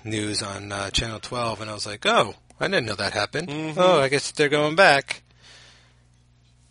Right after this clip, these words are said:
Speaker 2: Oh, time jump, flashback, boom, boom. If Cage
Speaker 1: What do you
Speaker 2: cries, I
Speaker 1: mean,
Speaker 2: win.
Speaker 1: time jump flashback?
Speaker 2: That was a flashback. That was him.
Speaker 1: Oh, is that when they first find Hutchinson? Or,
Speaker 2: Yeah,
Speaker 1: no, that's when they
Speaker 2: Hudgens.
Speaker 1: re-find her.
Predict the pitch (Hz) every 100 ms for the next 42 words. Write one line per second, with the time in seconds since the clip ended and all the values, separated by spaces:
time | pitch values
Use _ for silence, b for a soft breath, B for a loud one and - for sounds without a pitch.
0 | _ _ _ _ - - 233 226 - 233
1 | 254 196 180 - 214 - 170 165 160 -
2 | 208 220 190 156 220 208 147 117 104 _
3 | _ _ _ - - - 190 185 208 196
4 | 185 330 330 202 127 185 165 147 131 107
5 | 127 104 - 110 95 - - - - 415
6 | 415 415 440 466 - 208 151 269 339 -
7 | - - 208 165 127 165 185 196 160 -
8 | 139 - - 131 156 160 151 233 226 285
9 | 277 277 262 277 190 202 - 226 214 156
10 | 180 139 170 131 120 107